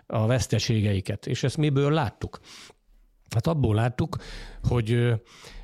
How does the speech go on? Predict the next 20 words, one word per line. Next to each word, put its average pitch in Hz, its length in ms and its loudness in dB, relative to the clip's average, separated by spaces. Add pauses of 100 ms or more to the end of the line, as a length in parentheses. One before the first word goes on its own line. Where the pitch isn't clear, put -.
(140)
korábban 135 760 2 (100)
a 123 80 -4
kiskereskedelmi 117 800 0
szektorban, 113 680 0
és 123 160 2
akkor 117 280 0
visszatérve 123 460 0
az 107 100 2
eredeti 110 380 2
kérdéshez, 113 720 0 (340)
nagyon 143 360 2
komoly 143 460 2 (140)
nyereség 123 580 2
képződött. 101 800 -2 (500)
Tehát - 240 -6 (100)
kétezer-tizennyolcban 120 1700 0 (280)
a, 101 420 -4 (840)
az 123 100 0
úgynevezett 120 580 0 (180)
nagy 127 480 0